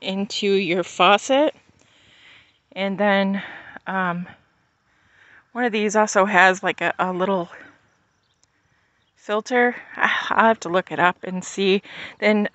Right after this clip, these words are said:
I think this one, 'cause I can see the P S I on it, um,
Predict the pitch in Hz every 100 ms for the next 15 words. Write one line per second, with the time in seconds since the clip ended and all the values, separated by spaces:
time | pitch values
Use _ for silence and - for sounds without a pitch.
0 | - - 220 285 311 240 - 220 214 208
1 | 214 - 214 233 226 - 214 202 - 170
2 | 175 233 269 320 - _ _ - - -
3 | - _ _ 190 214 190 196